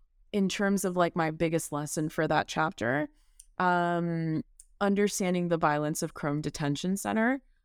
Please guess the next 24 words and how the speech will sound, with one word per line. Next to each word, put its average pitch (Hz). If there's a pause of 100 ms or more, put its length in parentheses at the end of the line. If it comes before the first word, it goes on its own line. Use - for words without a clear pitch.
(140)
um, 170
and 160
what 151
happens 180
there 202
and 165
learning 160
more 151
about 151 (140)
that 160
site -
of 156
violence, 170
that 165
would 160
be 156
my 143
biggest -
takeaway. 104
And 160
so 170
that 160
would 175
be, 160